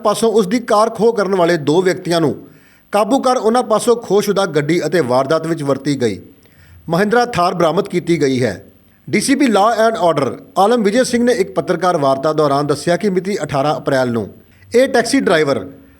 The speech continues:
ਲੁਧਿਆਣਾ ਤੋਂ ਅੰਮ੍ਰਿਤਸਰ ਸਵਾਰੀ ਲੈ ਕੇ ਆਇਆ ਸੀ ਅਤੇ ਉਸ ਰਾਤ ਉਹ ਅੰਮ੍ਰਿਤਸਰ ਵਿੱਚ ਹੀ ਰੁਕਿਆ। ਉੱਨੀ ਅਪ੍ਰੈਲ ਦੁਪਹਿਰ ਦੇ ਸਮੇਂ ਉਹ ਆਪਣੀ ਗੱਡੀ ਵਿੱਚ ਬੈਠਾ ਸੀ ਤਾਂ ਤਿੰਨ ਲੜਕੇ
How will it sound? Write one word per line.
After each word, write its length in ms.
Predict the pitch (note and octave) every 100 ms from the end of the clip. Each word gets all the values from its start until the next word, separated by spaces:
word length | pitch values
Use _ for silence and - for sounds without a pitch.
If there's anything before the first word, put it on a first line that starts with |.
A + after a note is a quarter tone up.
| _
ਲੁਧਿਆਣਾ 400 | F3 F3 F3+ A3
ਤੋਂ 160 | B3 C4
ਅੰਮ੍ਰਿਤਸਰ 380 | G3+ G#3 A3 A#3
ਸਵਾਰੀ 320 | A3 D#3 D#3
ਲੈ 160 | E3+ E3
ਕੇ 140 | E3+ D3
ਆਇਆ 220 | C3+ D3+
ਸੀ 200 | D3+ E3+
ਅਤੇ 240 | E3 A#2 -
ਉਸ 140 | C4
ਰਾਤ 240 | B3+ B3+ B3+
ਉਹ 240 | G#3 A3
ਅੰਮ੍ਰਿਤਸਰ 340 | F#3+ G3+ G#3 G#3+
ਵਿੱਚ 200 | A3 G3+
ਹੀ 120 | G3+
ਰੁਕਿਆ। 400 | D3 C3 A2+ F2+ - _ _ _ _ _ _
ਉੱਨੀ 260 | G#3+ A#3+ C#4
ਅਪ੍ਰੈਲ 300 | C4 A#3 A3+
ਦੁਪਹਿਰ 320 | G#3 F#3 F#3
ਦੇ 140 | F#3+ G3+
ਸਮੇਂ 280 | F3 F#3
ਉਹ 160 | F#3 F#3+
ਆਪਣੀ 220 | E3+ F#3+
ਗੱਡੀ 260 | D#3+ D3 D#3+
ਵਿੱਚ 160 | E3+
ਬੈਠਾ 320 | D#3 C3+ - D3
ਸੀ 160 | D#3+
ਤਾਂ 180 | D#3+ E3+
ਤਿੰਨ 260 | E3 F3 F3
ਲੜਕੇ 440 | C#3 B2+ A#2 F#2